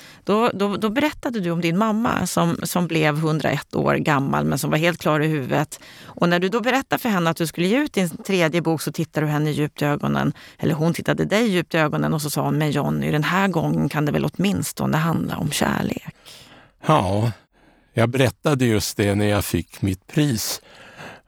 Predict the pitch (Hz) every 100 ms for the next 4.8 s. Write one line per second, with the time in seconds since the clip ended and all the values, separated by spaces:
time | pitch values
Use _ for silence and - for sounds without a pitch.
0 | - - - 113 107 113 117 50 50 113
1 | 120 127 156 226 165 123 - 123 127 -
2 | 143 - 147 135 117 - 131 117 123 120
3 | - - - - - - - - - 135
4 | - 180 - - - - -